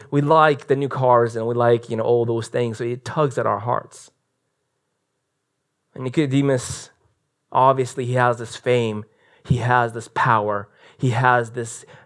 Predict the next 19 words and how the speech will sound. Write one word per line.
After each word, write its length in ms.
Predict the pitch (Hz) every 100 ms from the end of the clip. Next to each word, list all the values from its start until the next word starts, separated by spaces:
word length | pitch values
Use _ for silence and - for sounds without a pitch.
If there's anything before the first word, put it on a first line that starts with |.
| -
uh, 280 | - 110 104 - -
honor. 580 | 135 139 131 113 95 - _ _ _ _ _ _ _ -
And 120 | 131
all 200 | 147 135
of 100 | 117
that 500 | 120 123 110 104 -
to 100 | 120
him 320 | 117 120 113
is 160 | 107 104
just, 220 | 107 - _ _ _ _
he's 360 | 73 71 117 110
questioning 540 | - 143 135 - 117
and 60 | 110
says, 280 | 120 107 - - _ _ _ -
"If 180 | 131 135
I 60 |
have 260 | 135 151 143
all 160 | 139
this, 560 | 123 127 107 98 - -